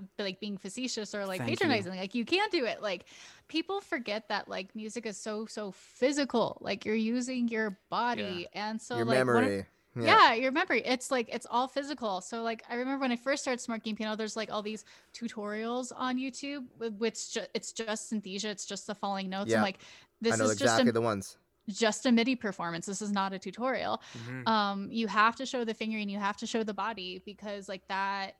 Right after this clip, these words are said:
Speaker 1: is how the music is made. Um, and, like,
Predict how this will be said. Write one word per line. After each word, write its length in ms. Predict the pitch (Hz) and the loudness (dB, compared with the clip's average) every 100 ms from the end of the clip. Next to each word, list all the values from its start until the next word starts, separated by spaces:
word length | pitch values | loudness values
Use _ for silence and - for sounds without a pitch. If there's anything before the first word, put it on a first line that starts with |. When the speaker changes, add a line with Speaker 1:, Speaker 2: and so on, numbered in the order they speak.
| - | -12
Speaker 1:
is 320 | 202 196 190 | -8 -8 -10
how 240 | 196 185 202 | -6 -6 -6
the 100 | 196 | -6
music 360 | 202 226 226 | -6 -2 0
is 120 | 214 214 | 0 2
made. 360 | 302 208 226 - - - - - | 4 4 0 -6 -20 -20 -14 -2
Um, 680 | 233 208 185 175 - 160 - _ - | 0 2 -2 -4 -8 -10 -12 _ 2
and, 400 | 233 208 202 202 | 4 4 2 2
like, 280 | 208 196 | 0 0